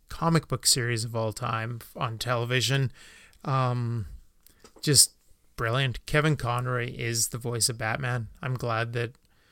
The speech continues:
one of the live action shows brought him in to actually play Batman in live action, even though all the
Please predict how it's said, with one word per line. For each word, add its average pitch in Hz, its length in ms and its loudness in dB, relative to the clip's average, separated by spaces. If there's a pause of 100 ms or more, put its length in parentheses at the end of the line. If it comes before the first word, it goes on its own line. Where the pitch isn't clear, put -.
(240)
one 131 140 0
of 117 80 -4
the 123 80 0
live 117 260 -2
action 113 320 -2
shows 135 300 0
brought 120 300 -2
him 123 100 -4
in 120 120 -6
to 120 80 -6
actually 113 320 -4
play 127 200 -4
Batman 117 600 -6 (240)
in 123 120 -4
live 113 240 -2
action, 120 480 -4 (560)
even 127 180 -4
though 127 120 -6
all 120 160 -4
the 120 240 -6